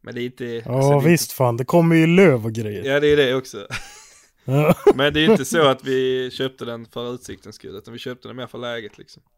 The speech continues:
Speaker 2: Ja.
Speaker 1: Så att, eh, nej, det är så jävla taggad nu. Jag vill bara, eh, flytta. <laughs> Jag vill bara komma dit nu.
Speaker 2: Men hur vart det då? Vart det en tvåa eller en trea, eller hur vart
Speaker 1: En
Speaker 2: det med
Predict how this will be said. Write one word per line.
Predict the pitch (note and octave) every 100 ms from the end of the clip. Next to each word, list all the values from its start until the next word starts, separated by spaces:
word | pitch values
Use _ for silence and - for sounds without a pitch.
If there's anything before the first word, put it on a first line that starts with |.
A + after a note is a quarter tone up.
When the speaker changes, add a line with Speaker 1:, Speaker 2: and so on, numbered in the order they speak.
| _ _ _ _ _ _ _ _
Speaker 2:
Ja. | B2+ A#2+ A2+ A#2+ _
Speaker 1:
Så | _ -
att, | - -
eh, | - -
nej, | B2+ D3+
det | C#3+
är |
så | C#3+ D#3
jävla | D3+ F3+ C#3 D3
taggad | C#3+ D3+ C#3 C3
nu. | A#2+ G2+ _
Jag | B2+
vill | C3+
bara, | D3+ E3+ D3 C#3 C3 A#2+ B2+
eh, | G2+ B1+ - - _ _ - - -
flytta. | D#3+ - G2 - - -
<laughs> | - B3 -
Jag | F#3
vill | F3+
bara | E3+
komma | F3 E3
dit | D#3+ -
nu. | C3 - _ _ - - _ _ _
Speaker 2:
Men | - D3+ F3+
hur | F#3
vart | F#3 G3 A3+ -
det | D#3+
då? | D3
Vart | E3+ F#3
det | F3+
en | E3+
tvåa | - D#3+ D#3 F3+
eller | D#3
en | C#3+
trea, | - C#3 C3+ D#3
eller | B2+ C3+
hur | C#3
vart | C#3+
Speaker 1:
En | C3+
Speaker 2:
det |
med | D3+